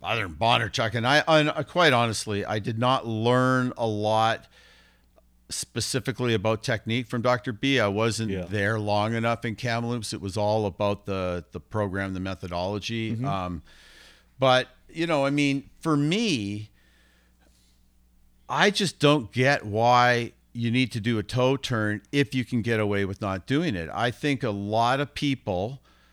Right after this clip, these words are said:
Speaker 1: do the toe turn because they're just taught it right off the bat.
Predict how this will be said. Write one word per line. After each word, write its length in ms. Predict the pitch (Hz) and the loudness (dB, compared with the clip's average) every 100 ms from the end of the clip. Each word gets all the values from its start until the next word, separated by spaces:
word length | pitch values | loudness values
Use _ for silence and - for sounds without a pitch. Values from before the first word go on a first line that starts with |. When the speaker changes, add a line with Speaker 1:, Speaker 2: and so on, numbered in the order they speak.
| _ _ _ _ 107 - | _ _ _ _ -20 -2
Speaker 1:
do 200 | 135 143 | 2 2
the 120 | 135 | 0
toe 320 | - 143 147 | 2 4 4
turn 480 | - 123 107 101 101 | 2 -4 -2 -4 -6
because 540 | 107 98 - 110 110 95 | -8 -8 -4 -2 -2 -2
they're 140 | 120 | -6
just 260 | 113 120 - | -6 -6 -8
taught 400 | - 123 151 120 | -4 0 0 0
it 160 | 107 | -2
right 240 | 101 113 120 | -2 -2 2
off 220 | 117 113 | 0 -2
the 60 | 98 | -6
bat. 580 | - 113 127 101 98 | -2 0 2 2 0